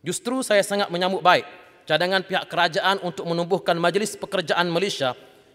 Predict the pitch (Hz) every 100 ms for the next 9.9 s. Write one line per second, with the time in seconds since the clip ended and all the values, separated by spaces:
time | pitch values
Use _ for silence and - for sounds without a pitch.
0 | 120 165 160 185 208 202 165 170 170 165
1 | 165 190 175 185 165 160 160 160 175 165
2 | 175 151 147 - 156 - 127 101 - _
3 | _ _ - - - _ _ _ 123 151
4 | 165 160 180 180 - - 147 139 - 131
5 | 147 156 170 190 - 170 170 175 185 185
6 | 208 165 170 - 190 - 185 175 185 -
7 | - 196 202 190 143 - - _ _ _
8 | - 160 151 196 - 151 - 185 185 202
9 | 202 196 196 - 175 190 - 123 95